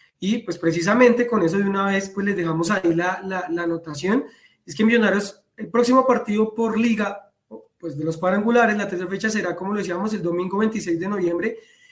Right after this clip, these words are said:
sobre las cuatro de la tarde. Eh, recordemos que, que, que jugamos con, con,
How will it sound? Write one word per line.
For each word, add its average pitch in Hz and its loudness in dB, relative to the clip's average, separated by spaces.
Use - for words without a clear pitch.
sobre 202 0
las 170 -2
cuatro 202 0
de 226 0
la 196 0
tarde. 233 2
Eh, 160 -2
recordemos 165 -2
que, 175 0
que, 165 0
que 165 -4
jugamos 160 -4
con, 175 0
con, 160 0